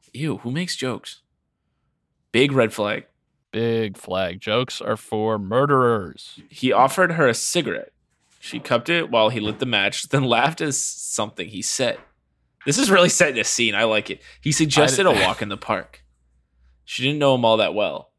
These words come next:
Speaker 1: but well enough. And she wanted another cigarette. She accepted.
Speaker 2: Yikes. Don't smoke, kids.
Speaker 1: Uh,
Speaker 2: <laughs> It's just the end of the article.
Speaker 1: <laughs> That's it, everybody.
Speaker 2: And that's how you, I met your mother. <laughs>
Speaker 1: Now they're walking over branches,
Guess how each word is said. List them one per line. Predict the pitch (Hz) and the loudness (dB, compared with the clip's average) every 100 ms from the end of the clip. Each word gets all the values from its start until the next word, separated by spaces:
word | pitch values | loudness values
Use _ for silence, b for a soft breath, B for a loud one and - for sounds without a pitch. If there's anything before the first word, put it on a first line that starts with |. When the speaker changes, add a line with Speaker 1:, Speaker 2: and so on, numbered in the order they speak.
| _ | _
Speaker 1:
but | 110 | -4
well | 113 110 | 2 2
enough. | 107 113 98 - - _ _ _ | 2 -2 -8 -16 -20 _ _ _
And | - | -12
she | - 113 | -10 -4
wanted | 110 123 131 | -2 -2 -2
another | 120 107 95 | -4 -6 -6
cigarette. | - 127 101 - _ _ _ | -4 -6 -6 -12 _ _ _
She | - - - | -14 -14 -14
accepted. | - - 101 - - _ _ _ _ _ _ - | -12 -8 -8 -10 -20 _ _ _ _ _ _ -18
Speaker 2:
Yikes. | 85 87 - | -18 -16 -14
Don't | - 120 | -6 -6
smoke, | 120 123 110 | -2 -4 -4
kids. | 107 101 - _ _ - - | -6 -8 -14 _ _ -18 -2
Speaker 1:
Uh, | 107 104 104 101 101 101 107 - _ _ _ _ _ _ _ _ - | 2 4 4 2 2 0 -4 -10 _ _ _ _ _ _ _ _ -10
Speaker 2:
<laughs> | 151 - | -4 0
It's | 190 | 2
just | 240 - | 2 0
the | 151 | 0
end | 104 | 0
of | 104 | 0
the | 95 | -2
article. | 85 90 - 113 _ _ | -6 -6 -10 -12 _ _
Speaker 1:
<laughs> | - | -10
That's | 175 175 196 - | -2 2 2 4
it, | 269 165 | 4 4
everybody. | 110 110 120 139 | 2 0 2 4
Speaker 2:
And | - 92 165 151 139 131 127 113 | 4 4 4 6 6 4 2 0
that's | 110 175 - | 2 2 4
how | 175 | 2
you, | 175 160 127 113 | 2 0 -4 -4
I | 98 | -2
met | 202 120 - | 0 0 0
your | 135 | -4
mother. | 95 76 73 - | -6 -8 -14 -6
<laughs> | |
Speaker 1:
Now | 135 139 | 2 6
they're | 143 | 8
walking | 131 131 143 131 | 8 6 4 -4
over | 110 98 | -4 -4
branches, | 117 120 120 - 117 | -2 -2 0 -4 -6